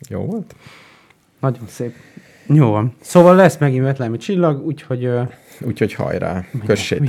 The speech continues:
Speaker 2: mindenki,
Speaker 1: föl a
Speaker 2: mindenki, mindenki jusson föl valami magas helyre.
Speaker 1: Szerintem van, aki biztos komolyan veszi. Olyan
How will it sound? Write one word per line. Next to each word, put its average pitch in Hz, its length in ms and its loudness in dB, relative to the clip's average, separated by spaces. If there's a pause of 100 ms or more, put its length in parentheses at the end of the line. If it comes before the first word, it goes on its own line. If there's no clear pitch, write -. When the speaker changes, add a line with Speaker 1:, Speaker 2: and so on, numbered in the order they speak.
Speaker 2:
mindenki, 156 160 4
Speaker 1:
föl 95 160 0
a - 40 0
Speaker 2:
mindenki, 135 460 2
mindenki 135 480 0
jusson 123 320 -2
föl 110 240 -8
valami 107 220 -8
magas 107 380 -8
helyre. 107 360 -6
Speaker 1:
Szerintem 92 480 -8
van, 95 140 -4
aki 82 200 -12
biztos - 420 -14
komolyan 69 420 -12
veszi. - 380 -16 (240)
Olyan 90 440 -8